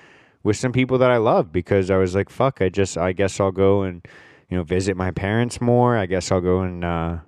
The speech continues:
kind of," you know, you get where I'm coming from, I guess, where, where it's like, "Yeah, I guess I'm gonna have to slow down a little bit."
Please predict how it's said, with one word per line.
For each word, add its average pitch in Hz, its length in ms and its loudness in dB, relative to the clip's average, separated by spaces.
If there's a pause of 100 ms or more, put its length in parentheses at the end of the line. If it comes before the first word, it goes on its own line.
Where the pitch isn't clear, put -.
(180)
kind 92 240 -4
of," 87 440 -4 (300)
you 95 80 -10
know, 90 280 -6 (1080)
you 87 80 -14
get 98 180 2
where 98 140 2
I'm 95 120 -6
coming 104 320 -4
from, 80 220 -8
I 78 100 -6
guess, 78 360 -6
where, 82 360 0
where 85 220 2
it's - 180 -6
like, 82 220 -2
"Yeah, 104 140 2
I 95 80 0
guess 85 200 -4
I'm 92 120 -4
gonna 95 100 -2
have 90 120 -4
to 92 100 -4
slow 98 280 0
down 98 220 -2
a 87 80 -8
little 71 160 -10
bit." 58 220 -16